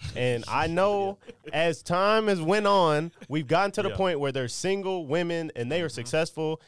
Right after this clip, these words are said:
Speaker 1: and they are smart and they are leaders. But that don't mean, guess what? All those single leader business women, you know, uh, I, I don't know if this is a secret or not, but they're looking for a man to come over there and swoop 'em up.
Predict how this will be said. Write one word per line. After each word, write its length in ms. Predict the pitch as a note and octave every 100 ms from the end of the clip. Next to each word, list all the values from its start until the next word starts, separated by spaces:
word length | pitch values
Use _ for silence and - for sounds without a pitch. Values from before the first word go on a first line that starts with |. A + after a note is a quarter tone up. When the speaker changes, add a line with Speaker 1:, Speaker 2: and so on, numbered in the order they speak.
| -
Speaker 1:
and 160 | G2 B2
they 160 | F3
are 200 | B2 G#2
smart 520 | - - B2 C3+ F#2+ -
and 160 | G#2 G#2
they 160 | D3+ B2
are 200 | G#2+ G2
leaders. 500 | A2+ C#3 E2+ E2 - _ _ _ _ _
But 160 | E3+ -
that 180 | G3 A3
don't 240 | A3+ F#3
mean, 440 | G3+ B3+ B3 A#3+ B3
guess 260 | G3 G#3+
what? 260 | G#3 A3 -
All 200 | C3 F#3
those 320 | F#3 E3+ -
single 680 | - - D3+ E3 E3 E3 E3 _ _ _ _ -
leader 500 | G#2+ C#3 E3+ E3 E3
business 520 | A#2 D3+ D#3 E3 D#3+ -
women, 480 | B2+ D#3+ F3+ F#3+ G#3+ _ _ _ _ _ -
you 100 | A#2+
know, 280 | G#2+ G2+ -
uh, 400 | G#2 G2+ F#2+ G#2+
I, 80 | -
I 40 | C3
don't 100 | D3
know 100 | C3+
if 80 |
this 180 | C3+ B2
is 40 | G2+
a 80 | F#2+
secret 340 | D#3 E3+ G#2+
or 40 | G2+
not, 220 | G2+ F2+
but 100 | F2+
they're 160 | A#2
looking 220 | C3 B2+ A#2
for 180 | A2+
a 60 | F#2
man 300 | F#2+ A#2+ B2+
to 60 | F#2+
come 160 | A2+
over 160 | A2+ A2
there 140 | A2
and 100 | F#2
swoop 300 | - - B2 C#3+
'em 160 | B2
up. 180 | F2